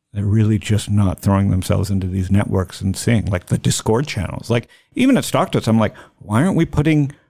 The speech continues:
when you have a, a ticker and, and people are just yoloing on StockTwits, maybe we should add the Discord channel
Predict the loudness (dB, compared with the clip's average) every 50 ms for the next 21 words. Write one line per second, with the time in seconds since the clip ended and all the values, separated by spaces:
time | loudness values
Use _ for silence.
0 | _ _ _ 0 2 4 4 4 4 2 2 2 2 2 2 0 -2 -2 -2 -2
1 | -2 -2 -4 -4 -2 0 2 2 2 0 -2 -4 _ -2 0 2 2 2 2 0
2 | -2 -2 -2 0 0 0 0 2 0 0 0 -2 -2 -4 -6 _ _ -14 -6 -2
3 | 0 2 2 4 2 2 2 2 2 0 0 -2 -2 -2 -2 -2 -2 -2 -2 -4
4 | -6 -6 -6 -8 -16 _ _ -4 0 0 2 2 2 2 2 2 0 0 -4 -4
5 | -2 -2 -2 0 -2 -2 -4 -2 -4 -4 -4 -2 -2 0 0 -2 -2 -4 -4 -2
6 | -2 -2 -2 -4 -6 -8